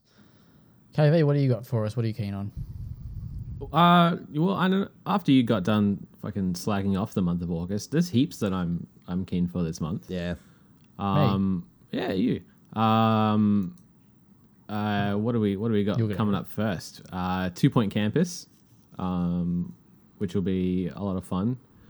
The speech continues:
Speaker 2: Uh, I
Speaker 1: Mm.
Speaker 2: know that Nathan and I have both previewed it in the past and, uh, enjoyed what we played, so definitely one to look forward to. Um, Cult of the Lamb, which,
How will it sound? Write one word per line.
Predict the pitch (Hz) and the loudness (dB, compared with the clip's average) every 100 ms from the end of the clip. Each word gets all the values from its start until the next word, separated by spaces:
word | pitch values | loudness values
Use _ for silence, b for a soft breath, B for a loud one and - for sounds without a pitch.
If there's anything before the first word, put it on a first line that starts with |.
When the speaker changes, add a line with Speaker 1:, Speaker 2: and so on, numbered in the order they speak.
| B B B - | B B B -10
Speaker 2:
Uh, | 90 | -4
I | 87 85 85 82 | -2 0 0 0
Speaker 1:
Mm. | 90 | 0
Speaker 2:
know | 92 92 | 0 0
that | 90 85 | -2 -2
Nathan | 95 92 98 | -4 -2 -2
and | |
I | 87 | 0
have | 87 87 | -2 0
both | 87 87 - | -2 -2 -6
previewed | - 95 92 92 | -2 0 2 0
it | 87 | -2
in | 95 92 | -4 -6
the | |
past | 87 95 113 117 - | -4 -4 -4 -6 -4
and, | 90 85 82 - _ _ - | -2 -2 -4 -10 _ _ -12
uh, | 87 87 87 78 | -6 -4 -4 -4
enjoyed | 92 98 95 90 | -6 -4 -2 -4
what | 87 | -4
we | 92 | -4
played, | 87 101 135 | -4 -4 -4
so | - 90 87 90 B B B B _ | -4 -2 -2 -2 B B B B _
definitely | 113 104 | -4 0
one | 98 95 | 0 0
to | |
look | 98 85 | -2 -4
forward | 101 98 - | -2 -2 -2
to. | 120 143 - b b b b b _ | -2 -4 -8 b b b b b _
Um, | 95 92 92 92 90 | -4 0 0 0 -2
Cult | 87 123 113 110 | 0 0 0 0
of | |
the | 95 | 0
Lamb, | 92 95 110 135 - - - _ - - | 0 0 0 -2 -8 -20 -20 _ -18 -8
which, | 98 87 - - | -6 -6 -10 -14